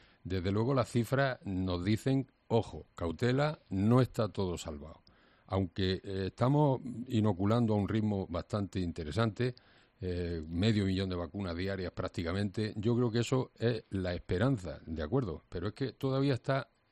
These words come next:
según los datos, eh, exactamente el treinta, treinta y uno por ciento de los, eh,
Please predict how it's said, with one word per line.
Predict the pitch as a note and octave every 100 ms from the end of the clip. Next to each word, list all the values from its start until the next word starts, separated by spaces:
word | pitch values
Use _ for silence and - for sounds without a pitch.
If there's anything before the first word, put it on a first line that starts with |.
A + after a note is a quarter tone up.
| -
según | - F2 G2+ C3
los | A#2+
datos, | A2+ C3 B2 B2 -
eh, | A2+ G#2+ A2 A#2+ A2 -
exactamente | G#2+ B2+ A2+ B2+ C3 C#3
el |
treinta, | A#2 C3 B2+ C3
treinta | A#2+ G#2 G#2
y |
uno | A#2 G#2+
por | A#2
ciento | - A#2 - G#2+ - - - _ -
de | F#2 G2
los, | F#2+ F#2 F#2 F2+ E2+
eh, | - G2+ F#2 F#2 F#2+ F#2